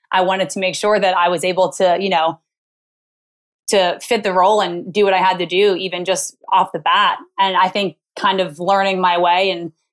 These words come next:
getting to the point where I am now, where I, I feel so much ownership and pride and, you know, sense of accountability in what I'm doing. Uh, that's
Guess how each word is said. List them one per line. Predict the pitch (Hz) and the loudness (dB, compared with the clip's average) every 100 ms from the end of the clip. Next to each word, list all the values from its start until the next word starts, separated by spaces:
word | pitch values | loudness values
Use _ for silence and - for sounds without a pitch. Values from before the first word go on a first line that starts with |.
| - | -2
getting | 190 190 | 0 0
to | 185 | -4
the | |
point | 190 185 | -4 -4
where | - | 0
I | 180 180 | 0 0
am | 170 | -2
now, | 175 190 | 2 2
where | 180 170 | 4 2
I, | 185 | 0
I | 180 | -4
feel | 156 - 196 | -6 -2 -2
so | 185 - 185 | 0 -2 0
much | 185 175 - - _ _ - | 0 0 -4 -14 _ _ 0
ownership | 202 196 180 196 185 | 0 0 -2 -4 -4
and | 180 | -8
pride | 151 196 190 190 | -2 2 2 0
and, | 175 170 175 - - _ - | -2 -6 -12 -18 -20 _ -4
you | 202 | -2
know, | 165 156 | 0 -2
sense | - 196 196 - | -4 -2 -2 -2
of | 185 160 - - | -4 -6 -12 -8
accountability | 190 202 196 180 185 190 | -4 -2 0 2 2 2
in | 165 | 0
what | 170 175 | 0 0
I'm | 170 165 156 | -2 -6 -6
doing. | 175 185 160 170 160 _ _ _ - | -2 -2 -4 -8 -10 _ _ _ 0
Uh, | 180 170 160 - _ _ _ - | 2 4 2 -2 _ _ _ -2
that's | 190 185 - | 0 0 -4